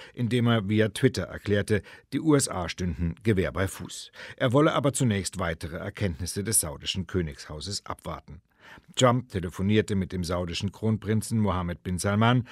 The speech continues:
und sagte ihm die Unterstützung der Vereinigten Staaten zu. Obwohl dies ein Angriff auf Saudi-Arabien gewesen sei und nicht auf die U S A, werde man der saudischen Führung selbstverständlich zu Hilfe kommen, erklärte Trump.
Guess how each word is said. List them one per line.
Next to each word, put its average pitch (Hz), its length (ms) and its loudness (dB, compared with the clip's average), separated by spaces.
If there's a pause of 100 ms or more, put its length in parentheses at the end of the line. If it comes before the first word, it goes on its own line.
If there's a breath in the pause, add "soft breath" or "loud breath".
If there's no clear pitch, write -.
(180 loud breath)
und 127 140 -2
sagte 143 320 0
ihm 147 160 -2
die 151 80 2
Unterstützung 127 760 -2
der 82 120 -10
Vereinigten 98 640 -4
Staaten 85 420 -4
zu. - 220 -12 (460 loud breath)
Obwohl 131 340 4
dies 156 180 2
ein 117 160 0
Angriff 107 500 -2
auf 87 200 -10
Saudi-Arabien 104 720 0
gewesen 95 400 0
sei 98 220 0
und 85 180 -6
nicht 131 320 -2
auf 87 160 -10
die - 140 -16
U 98 160 -8
S 92 140 -8
A, 120 260 0 (260 loud breath)
werde 127 240 4
man 117 180 4
der 104 120 4
saudischen 92 480 0
Führung 90 420 -2 (160 soft breath)
selbstverständlich 92 1120 -4
zu - 160 -2
Hilfe 101 300 0
kommen, 78 320 -4
erklärte 80 400 -10
Trump. - 320 -12